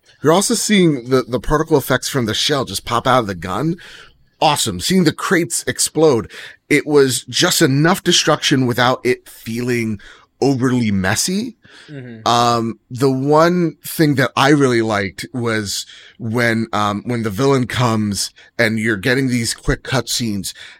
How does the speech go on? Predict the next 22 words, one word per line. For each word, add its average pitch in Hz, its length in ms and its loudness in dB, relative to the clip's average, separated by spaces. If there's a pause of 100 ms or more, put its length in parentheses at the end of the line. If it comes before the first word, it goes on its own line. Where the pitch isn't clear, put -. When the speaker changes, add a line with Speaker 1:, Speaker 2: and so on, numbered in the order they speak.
(120)
Speaker 1:
it, 123 180 -2 (180)
it 143 140 4
feels 139 640 0
totally 147 440 2
natural. 101 440 -2
There 113 180 -2
is 120 160 -4
not 127 260 -2
a 117 260 -4
second - 520 -4
pause 117 320 -2
to 104 80 -10
be 92 140 -10
seen 101 340 -6
there. 78 300 -10 (480)
That's 151 260 0
the 147 100 -4
thing 127 180 -2
that 110 180 0
really 120 320 -4
shocked 104 480 -2
me, 98 420 -4